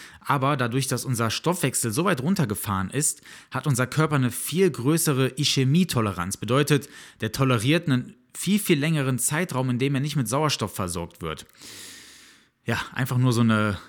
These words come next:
kleine Randnotiz für euch. Ich finde das immer sehr, sehr interessant, sehr, sehr spannend. Jetzt ist natürlich auch spannend, was kann man als Ersthelfer draußen tun? Ihr habt das ja gerade schon gehört, sollte die Ker-, Körperkerntemperatur unter zweiunddreißig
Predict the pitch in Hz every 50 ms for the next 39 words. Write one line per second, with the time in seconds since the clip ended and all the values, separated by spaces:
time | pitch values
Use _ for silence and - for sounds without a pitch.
0 | - _ - - 123 117 120 113 101 104 117 135 131 135 113 - 117 104 - -
1 | 110 - 113 117 123 120 - - - 120 113 - - 127 120 104 101 104 101 98
2 | 92 107 107 101 101 98 98 - 101 - - 113 110 110 101 98 98 98 - -
3 | - 117 110 95 - - _ _ _ _ - 131 170 165 185 175 185 160 - 170
4 | 170 160 156 151 135 120 - - 143 143 147 143 120 110 101 131 143 - - -
5 | - - - _ _ - - 120 117 110 107 107 104 - - - 123 143 151 -
6 | - - 113 110 - 107 104 104 95 110 123 113 - 107 104 - - 190 226 214
7 | 120 71 71 - _ _ _ - - - - - - - - - - - - 117
8 | 135 175 156 - 156 123 139 147 151 151 - 147 143 131 127 139 147 147 107 107
9 | 131 151 156 151 127 123 120 - 139 139 147 151 - - - 151 - 135 120 -
10 | - 156 165 151 143 117 104 113 110 - 120 104 - 147 170 160 156 131 - -
11 | - 143 147 131 127 131 120 - -